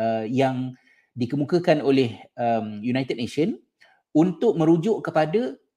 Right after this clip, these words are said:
kanak-kanak yang di usia sepuluh tahun tak boleh membaca, tak boleh menulis. Tak boleh membaca, tak boleh menulis kerana miskin, satu bab. Tak boleh membaca, tak boleh menulis kerana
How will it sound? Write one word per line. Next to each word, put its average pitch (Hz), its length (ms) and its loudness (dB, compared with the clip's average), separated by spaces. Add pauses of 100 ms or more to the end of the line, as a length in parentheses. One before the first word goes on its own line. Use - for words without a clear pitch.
(160)
kanak-kanak 165 560 0
yang 151 240 0
di 160 80 0
usia 180 400 -2
sepuluh 170 400 -4
tahun 226 400 -2 (160)
tak - 80 -6
boleh 135 240 -2
membaca, 127 480 -4
tak - 160 -6
boleh 117 160 -6
menulis. 107 480 -8 (480)
Tak 202 160 6
boleh 262 160 6
membaca, 220 480 2
tak - 160 -2
boleh 196 240 4
menulis 214 320 0
kerana 190 400 0
miskin, 190 560 0 (1200)
satu 135 240 -4
bab. - 400 -4
Tak 180 160 2
boleh 254 160 2
membaca, 233 480 0
tak - 160 -4
boleh 190 160 0
menulis 220 400 -2
kerana 208 560 -2